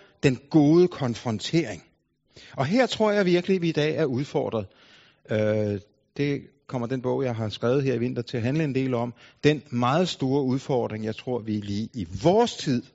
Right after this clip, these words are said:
har i forhold til, at vi har vældig svært ved det der konfronteringsfænomen. Øh, jeg er helt med på, at den store fare, øh, da jeg var barn og før den tid, det var nok intimiseringen, men jeg tror, at den store fare i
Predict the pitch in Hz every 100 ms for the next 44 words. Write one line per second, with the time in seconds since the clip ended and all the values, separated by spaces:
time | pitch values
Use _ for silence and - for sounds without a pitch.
0 | _ _ _ _ - - 139 143 147 123
1 | 120 127 135 110 - 123 120 - - _
2 | _ - 120 117 117 110 107 - _ _
3 | _ - 127 127 135 - 139 117 117 107
4 | - 110 95 90 - 107 107 107 90 87
5 | - _ _ _ _ _ _ _ _ _
6 | _ _ _ - 107 107 110 - - -
7 | - 135 135 135 - - 135 117 208 202
8 | 190 190 202 190 135 123 113 - 165 175
9 | 208 - 123 117 135 160 - - _ _
10 | _ 117 101 98 92 143 220 175 156 160
11 | 123 101 - 170 175 147 131 139 127 196
12 | 147 131 139 165 - 175 151 156 131 120
13 | 117 104 107 156 190 185 135 120 - 127
14 | 139 98 92